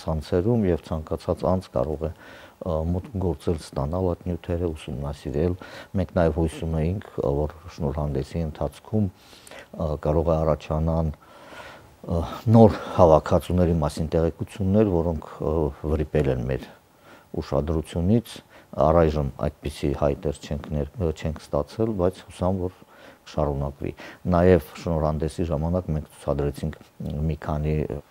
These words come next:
դեպքերում կորուսյալ արվեստի գործի լուսանկարի փոխարեն պարզապես շրջանակ, դա նշանակում էր, որ այդ լուսանկար մենք չունենք, այդ, ը, առարկայի, և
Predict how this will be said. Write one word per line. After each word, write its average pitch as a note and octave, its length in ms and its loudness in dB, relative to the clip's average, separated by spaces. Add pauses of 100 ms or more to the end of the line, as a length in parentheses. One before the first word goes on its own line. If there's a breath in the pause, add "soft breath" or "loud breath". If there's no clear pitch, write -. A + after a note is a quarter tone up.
(200)
դեպքերում D2+ 560 -2 (480 loud breath)
կորուսյալ D#2 640 2 (640)
արվեստի C#2 380 -2 (100)
գործի D2 420 -4 (560 loud breath)
լուսանկարի D2+ 760 2 (840)
փոխարեն D#2+ 640 4
պարզապես C#2+ 480 0
շրջանակ, D#2+ 560 0
դա C#2+ 160 -4
նշանակում C#2+ 600 -4
էր, C#2 120 -2
որ C2 160 -2
այդ - 160 -8
լուսանկար C#2+ 640 -4
մենք C2+ 180 -8
չունենք, D#2+ 420 0 (540 loud breath)
այդ, - 240 -12
ը, - 160 0 (560)
առարկայի, C#2 500 0 (140)
և - 180 -6